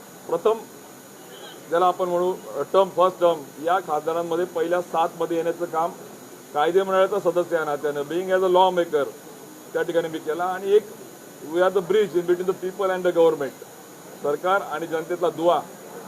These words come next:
या नात्यानं प्रामाणिकपणे काम केलं. काम करत असताना संसदेमध्ये काम केलं आणि राजकारणाच्या पलीकडे काही समाजाची नाळ जुळली पाहिजे, प्रश्न समजून घेतले पाहिजे,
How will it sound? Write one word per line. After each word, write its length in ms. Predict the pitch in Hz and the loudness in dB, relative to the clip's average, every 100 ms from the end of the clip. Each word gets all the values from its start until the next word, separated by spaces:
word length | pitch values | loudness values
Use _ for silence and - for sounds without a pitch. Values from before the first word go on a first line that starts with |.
| 135 | -2
या 120 | 170 | 0
नात्यानं 380 | 180 175 185 196 196 - - - - - - | 0 0 0 0 -4 -8 -16 -16 -16 -18 -10
प्रामाणिकपणे 480 | 147 165 202 196 185 | -4 0 2 2 0
काम 220 | 160 143 | -2 -4
केलं. 1120 | 120 107 - - - - - - - - - 127 | -4 -8 -12 -16 -18 -18 -18 -18 -18 -20 -16 -4
काम 240 | 170 196 | -2 0
करत 240 | 196 202 | 0 0
असताना 440 | 196 190 196 202 208 | 0 0 -2 -2 -4
संसदेमध्ये 800 | 196 - - 160 170 190 196 202 | -6 -12 -8 -4 0 0 2 0
काम 180 | 190 202 | 0 0
केलं 300 | 190 202 202 - - - - - - - - - - - - - | 2 2 0 -6 -18 -18 -18 -20 -20 -20 -20 -20 -20 -20 -14 -6
आणि 180 | 170 214 233 185 - - - | -2 -4 -6 -14 -18 -18 -10
राजकारणाच्या 720 | 147 165 190 202 208 214 - 208 | -4 -2 -2 -4 -4 -4 -6 -4
पलीकडे 480 | 180 180 190 214 | -2 -2 2 2
काही 200 | 208 190 208 - - - - - | 4 2 0 -4 -16 -16 -12 -6
समाजाची 600 | 175 208 214 208 196 208 | 0 2 4 2 0 0
नाळ 200 | 196 196 | 4 4
जुळली 280 | 175 185 190 | 6 4 6
पाहिजे, 380 | 170 147 143 135 - - - - - - | 2 2 0 -2 -4 -18 -18 -18 -16 -4
प्रश्न 300 | 180 190 214 | -4 0 2
समजून 280 | 190 196 185 | 2 2 2
घेतले 240 | 175 170 | 2 0
पाहिजे, 360 | 160 156 151 | -2 -2 -2